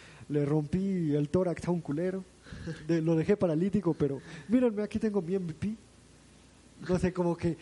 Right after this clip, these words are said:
ese güey vio toda la historia de esa vida de, "No, no vale la pena,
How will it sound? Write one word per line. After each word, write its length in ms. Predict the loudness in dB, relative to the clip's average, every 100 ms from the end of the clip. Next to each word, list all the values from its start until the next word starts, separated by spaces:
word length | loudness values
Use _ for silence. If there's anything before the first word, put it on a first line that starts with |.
| -12 -2
ese 180 | 4 4
güey 200 | 4 2
vio 200 | 2 0
toda 160 | 0
la 100 | -2
historia 340 | -2 0 2 4
de 80 | 2
esa 140 | -2
vida 180 | -2 -2
de, 120 | -4
"No, 220 | -6 -6 -2
no 80 | 2
vale 220 | 2 0
la 100 | -4
pena, 260 | -6 -8 -10